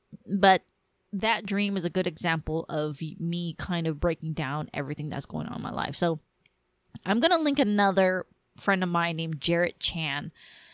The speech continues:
Jarrett Chan is a person, he does really good videos on Kara Young, and he breaks everything down.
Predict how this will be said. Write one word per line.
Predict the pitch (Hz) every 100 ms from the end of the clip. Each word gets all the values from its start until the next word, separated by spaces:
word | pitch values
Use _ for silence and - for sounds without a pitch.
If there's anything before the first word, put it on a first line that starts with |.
| _ -
Jarrett | 165 190 202 233 -
Chan | - 202 190 185
is | - 170 165
a | 165
person, | - 170 - 151
he | 160 175
does | 160 165 160 - -
really | 160 180 190 214 214 208
good | 185 185 151
videos | 156 160 156 151 151 156 -
on | 151 151
Kara | - 147 147
Young, | 143 135 139 143
and | 156
he | 151 160
breaks | 156 151 -
everything | 143 135 143
down. | - -